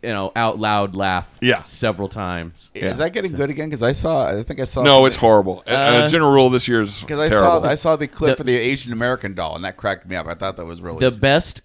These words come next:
Speaker 1: quote I've seen about the current cast of S N L is that you have a lot of great actors that cannot work well as an ensemble.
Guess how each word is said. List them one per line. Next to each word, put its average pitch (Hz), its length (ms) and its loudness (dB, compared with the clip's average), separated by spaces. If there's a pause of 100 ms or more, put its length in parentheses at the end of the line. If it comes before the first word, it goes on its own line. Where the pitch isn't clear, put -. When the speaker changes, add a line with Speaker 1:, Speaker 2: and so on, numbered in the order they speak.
(100)
Speaker 1:
quote 127 440 0
I've 107 220 -4
seen 107 260 -6
about 101 360 -4
the 98 40 -12
current 101 380 -8
cast 98 420 -8
of 95 200 -6
S 101 240 -8
N 92 100 -8
L 101 320 -6 (400)
is 98 200 -6
that 90 260 -8
you 98 100 -4
have 104 220 -4
a - 20 -4
lot 95 240 -4
of 92 120 -8
great 101 320 -6
actors 120 560 -8
that 104 200 -8
cannot 92 340 -10
work 92 280 -8
well 90 180 -4
as 87 140 -6
an 87 80 -8
ensemble. 82 640 -10